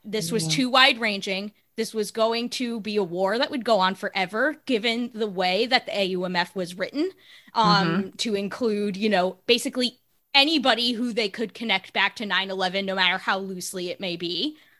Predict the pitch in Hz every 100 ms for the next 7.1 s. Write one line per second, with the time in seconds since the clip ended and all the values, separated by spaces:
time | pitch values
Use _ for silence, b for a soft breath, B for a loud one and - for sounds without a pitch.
0 | b b 202 214 220 240 254 254 226 233
1 | 269 320 320 330 349 359 440 494 185 -
2 | _ _ - 262 254 214 247 - 202 254
3 | 285 247 269 302 302 349 311 247 254 269
4 | 294 254 269 262 b b 226 233 302 302
5 | 269 294 285 240 247 254 240 247 240 262
6 | 247 240 220 202 202 214 254 269 262 277